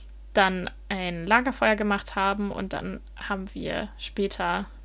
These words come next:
Burger gegrillt und dann haben wir so eine kleine Station aufgebaut, wo man sich dann so selbst Burger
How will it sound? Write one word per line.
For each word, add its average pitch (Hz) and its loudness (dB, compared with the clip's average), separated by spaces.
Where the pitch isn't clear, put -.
Burger 247 6
gegrillt 220 0
und 202 0
dann 196 -2
haben 185 0
wir 185 -2
so 190 -2
eine 196 -2
kleine 190 -2
Station 208 2
aufgebaut, 202 6
wo 208 -2
man 190 0
sich 190 -6
dann 190 -2
so 190 -4
selbst 190 0
Burger 214 8